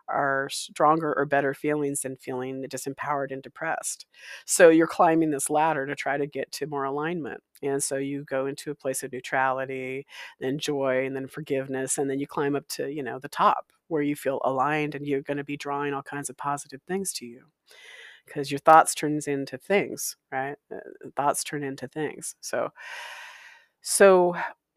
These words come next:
being cognizant of what you're thinking about is really important. And I can spend hours a day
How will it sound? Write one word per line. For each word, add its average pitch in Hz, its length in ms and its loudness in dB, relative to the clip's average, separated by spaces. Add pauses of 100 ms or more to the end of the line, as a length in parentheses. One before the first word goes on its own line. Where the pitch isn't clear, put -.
(380)
being 247 260 2
cognizant 202 760 2
of 143 220 -4
what 165 160 -2
you're 147 100 -2
thinking 208 420 0
about 131 460 -4
is 156 160 -10
really 156 180 -4
important. 156 760 -6
And 143 120 0
I 156 100 4
can 185 180 -4
spend 139 400 -6
hours 139 380 -4
a 185 40 -8
day - 460 -8